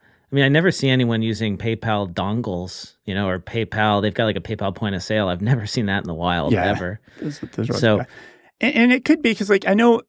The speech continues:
Speaker 2: Alex Chriss, he, you know, he was very big on self-employed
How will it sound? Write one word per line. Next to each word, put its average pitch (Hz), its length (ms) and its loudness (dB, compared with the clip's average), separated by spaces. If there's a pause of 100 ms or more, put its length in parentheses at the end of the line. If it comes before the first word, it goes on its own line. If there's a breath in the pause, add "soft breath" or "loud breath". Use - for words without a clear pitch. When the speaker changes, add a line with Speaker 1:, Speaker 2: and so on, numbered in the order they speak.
(260)
Speaker 2:
Alex 175 300 2
Chriss, - 540 0 (540)
he, 156 460 -2 (100)
you 143 120 -2
know, 123 120 0
he 220 200 0
was 262 140 2
very 196 200 4
big 160 180 0
on 135 120 0
self-employed 120 840 -4